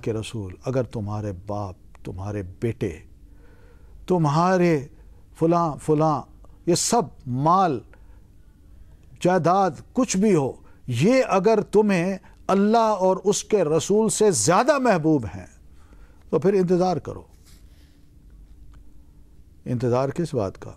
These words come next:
یہاں تک کہ اللہ تعالیٰ اپنا کوئی حکم لے کے آئے تمہارے بارے میں، تو مسلمان ہو کہ نہیں ہو؟ بہرحال رسول کی ذات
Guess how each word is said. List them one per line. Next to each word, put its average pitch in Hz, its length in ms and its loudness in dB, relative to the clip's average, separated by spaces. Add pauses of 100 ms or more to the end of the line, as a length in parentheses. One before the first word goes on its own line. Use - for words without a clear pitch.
(300)
یہاں 117 160 -4
تک 117 240 -8
کہ 123 140 -4
اللہ 117 220 -4 (100)
تعالیٰ 107 360 -6
اپنا 101 360 -10 (100)
کوئی 101 240 -6
حکم 110 280 -8
لے 95 140 -10
کے - 140 -16
آئے - 180 -16 (600)
تمہارے 104 440 -6
بارے 92 280 -10
میں، 76 220 -20 (500)
تو 123 100 -10
مسلمان 101 580 -10
ہو 156 120 -8
کہ 143 100 -12
نہیں 107 260 -14
ہو؟ - 40 -20 (3750)
بہرحال 127 420 -2
رسول 139 320 -4
کی 117 160 -8
ذات 107 320 -4